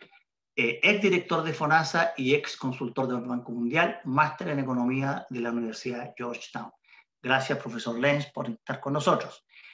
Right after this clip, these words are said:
Y saludo a la señorita Daniela Paredes, matrona, magíster en salud pública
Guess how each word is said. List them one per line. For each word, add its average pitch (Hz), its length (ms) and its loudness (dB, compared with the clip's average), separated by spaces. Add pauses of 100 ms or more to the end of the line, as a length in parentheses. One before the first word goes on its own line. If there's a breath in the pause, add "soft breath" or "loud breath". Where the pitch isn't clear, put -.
(240 loud breath)
Y 247 200 8
saludo 160 400 4
a - 20 6
la 151 100 6
señorita 135 440 2
Daniela 131 360 2
Paredes, 190 520 0
matrona, 151 500 0
magíster 131 400 -4
en 123 80 -2
salud 120 240 -6
pública 139 560 2